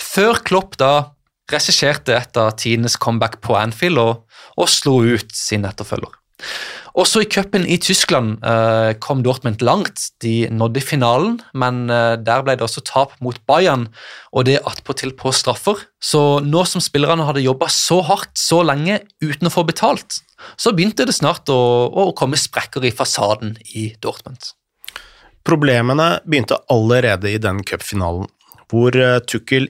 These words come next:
Speaker 2: irriterte Hummels ved å bytte ham ut i hans aller siste kamp før han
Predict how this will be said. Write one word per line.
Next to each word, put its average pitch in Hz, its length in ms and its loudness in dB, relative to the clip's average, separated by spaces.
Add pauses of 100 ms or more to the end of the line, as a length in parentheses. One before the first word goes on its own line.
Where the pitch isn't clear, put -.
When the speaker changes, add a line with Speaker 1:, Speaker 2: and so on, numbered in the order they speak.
Speaker 2:
irriterte 131 640 0
Hummels 123 480 0
ved 117 80 2
å 120 120 0
bytte 117 300 -4
ham 113 220 2 (220)
ut 110 240 -4
i 113 100 0
hans 113 300 -2 (120)
aller 127 380 4
siste 131 400 -2
kamp 135 300 0 (260)
før 98 260 0
han 104 260 -2